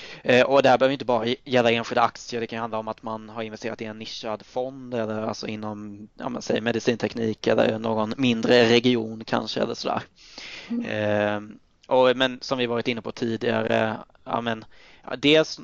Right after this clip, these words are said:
Speaker 1: alltså, om man ska investera i något som man tror lite extra på så gäller det att ha någon strategi för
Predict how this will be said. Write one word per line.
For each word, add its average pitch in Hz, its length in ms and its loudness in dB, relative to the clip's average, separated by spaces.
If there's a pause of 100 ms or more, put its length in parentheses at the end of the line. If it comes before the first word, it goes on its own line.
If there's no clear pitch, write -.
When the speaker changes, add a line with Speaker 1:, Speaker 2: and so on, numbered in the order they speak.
Speaker 1:
alltså, 117 560 -4
om 139 140 -2
man 151 100 -2
ska 156 120 -6
investera 131 520 -4
i 135 60 0
något 123 240 -8
som 120 80 -16
man 113 80 -10
tror 117 140 -10
lite 110 180 -4
extra 107 240 -8
på 131 200 -8
så - 140 -8
gäller 107 180 -2
det 110 80 -6
att 107 80 -10
ha 107 180 -8
någon 113 260 -12
strategi - 800 -6
för 113 380 -10